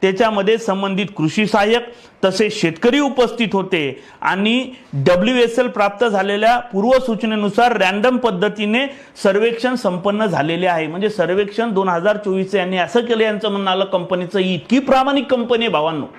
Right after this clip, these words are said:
की लाज वाटते या कंपनीवर बोलायला सुद्धा.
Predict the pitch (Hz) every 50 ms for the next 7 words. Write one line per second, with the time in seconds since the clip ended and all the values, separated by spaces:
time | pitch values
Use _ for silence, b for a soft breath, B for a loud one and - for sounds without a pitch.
0 | - - - _ - - B B B B B B B B B - 247 262 285 247
1 | 113 107 101 101 117 131 170 220 254 220 214 269 262 254 262 - 247 226 - 214
2 | 202 190 190 202 196 202 202 185 160 151 151 156 156 160 156 - - 139 110 -